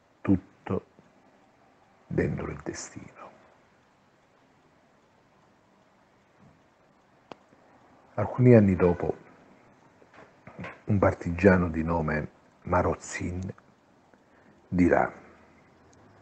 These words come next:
"Luisa ferita non aveva fatto n-, nulla, ma era con Osvaldo Valenti. La rivoluzione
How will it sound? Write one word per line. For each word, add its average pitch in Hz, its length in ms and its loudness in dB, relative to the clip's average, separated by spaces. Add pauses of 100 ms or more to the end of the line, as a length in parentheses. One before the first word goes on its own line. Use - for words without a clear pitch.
(1500)
"Luisa 107 400 8
ferita 117 600 4 (1000)
non 98 260 4
aveva 95 340 4
fatto - 400 -4
n-, 95 140 -2 (260)
nulla, - 580 -2 (1800)
ma 101 200 6
era 120 280 12
con 95 520 0 (200)
Osvaldo 85 520 -4
Valenti. 65 640 -8 (1800)
La 90 160 2
rivoluzione 90 880 0